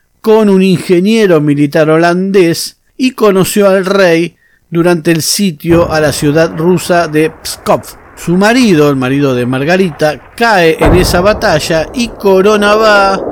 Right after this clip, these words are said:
corona viene, lamento va, lamento viene, un no somos nada va,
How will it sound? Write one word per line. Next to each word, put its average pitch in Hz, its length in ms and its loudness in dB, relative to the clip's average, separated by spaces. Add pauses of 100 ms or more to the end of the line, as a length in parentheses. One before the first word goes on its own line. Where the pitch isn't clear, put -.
corona 160 520 0
viene, 180 680 0
lamento 156 800 -2
va, 185 420 -2
lamento 135 720 -6
viene, 170 680 -2
un 151 320 -4 (200)
no 151 200 -2
somos 156 400 0
nada 147 360 0
va, 202 420 -2